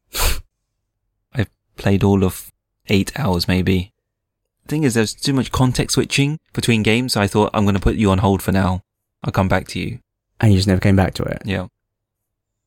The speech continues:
Speaker 2: Mass Effect two changes the balance slightly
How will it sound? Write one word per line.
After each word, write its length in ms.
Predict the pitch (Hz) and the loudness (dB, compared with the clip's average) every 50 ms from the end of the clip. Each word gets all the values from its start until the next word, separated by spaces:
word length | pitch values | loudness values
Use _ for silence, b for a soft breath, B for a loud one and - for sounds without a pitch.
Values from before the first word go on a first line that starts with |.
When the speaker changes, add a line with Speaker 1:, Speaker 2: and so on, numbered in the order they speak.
| _ _ _ _ _ - | _ _ _ _ _ 2
Speaker 2:
Mass 280 | 139 156 196 208 - | 4 4 4 4 2
Effect 280 | 214 - 180 - - - | 2 2 2 0 0 0
two 500 | - - 143 127 110 104 101 98 101 - - _ _ _ _ _ _ - | 2 4 6 6 6 6 6 4 2 0 -4 _ _ _ _ _ _ -2
changes 320 | - 139 127 113 110 101 | 0 2 4 4 4 2
the 80 | 101 95 | 0 2
balance 420 | 98 101 101 101 98 98 - - | 2 2 4 4 4 2 0 0
slightly 760 | - 101 101 98 98 95 95 90 87 87 67 - 113 110 - | 0 0 2 2 2 2 2 2 2 2 0 0 -2 -4 -8